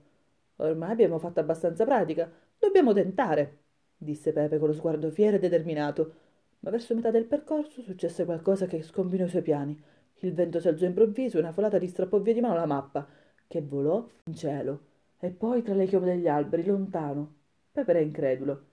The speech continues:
"E adesso come facciamo?" Timo, che aveva le zampe stanche, avrebbe voluto dire: "Beh, torniamo indietro." Ma quando vide la faccia delusa di Pepe propose:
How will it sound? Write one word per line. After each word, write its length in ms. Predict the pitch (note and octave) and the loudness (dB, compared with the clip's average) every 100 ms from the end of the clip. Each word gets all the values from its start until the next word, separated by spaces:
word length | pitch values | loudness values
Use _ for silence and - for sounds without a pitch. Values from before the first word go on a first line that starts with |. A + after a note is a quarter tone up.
| _ _ | _ _
"E 80 | - | 0
adesso 300 | C#4+ - F#3+ | 0 0 0
come 160 | F#3 | 0
facciamo?" 640 | F3+ F3 - D#3+ D3+ D3+ D3+ _ _ _ _ _ | -2 -4 -4 -2 -2 -4 -8 _ _ _ _ _
Timo, 400 | F#3+ C#3+ E3 G3+ _ _ _ _ | -8 -6 -8 -14 _ _ _ _
che 120 | D3 | 0
aveva 180 | D3+ D3+ | 4 4
le 160 | C3+ | 2
zampe 300 | C#3 D3 D3 | -2 -4 -6
stanche, 600 | C#3+ D3 C3 D3 - G3+ - | -10 -10 -8 -10 -10 -12 -10
avrebbe 340 | - B3 B3+ G#3+ | -12 -4 0 2
voluto 300 | G3+ F3+ D#3+ | 2 2 2
dire: 460 | D3 C#3+ C#3+ - _ | 2 0 0 -6 _
"Beh, 240 | G#3 C#3 | -6 -6
torniamo 320 | C#3+ D3 F3+ | -4 -4 0
indietro." 500 | G#3 A3 G3+ B2+ B2+ - _ _ _ _ | 0 4 4 2 -6 -10 _ _ _ _
Ma 100 | - | -4
quando 260 | - D3+ | -2 0
vide 200 | E3 G3 | 0 2
la 80 | D#3 | 2
faccia 260 | D#3+ F3+ F#3+ | 2 -4 -4
delusa 300 | F3 F#3 G3 | -2 -2 0
di 80 | A3 | 0
Pepe 240 | A#3+ F3+ | 2 2
propose: 640 | E3 D#3 D3 C#3 C#3+ - | 0 0 0 0 -6 -8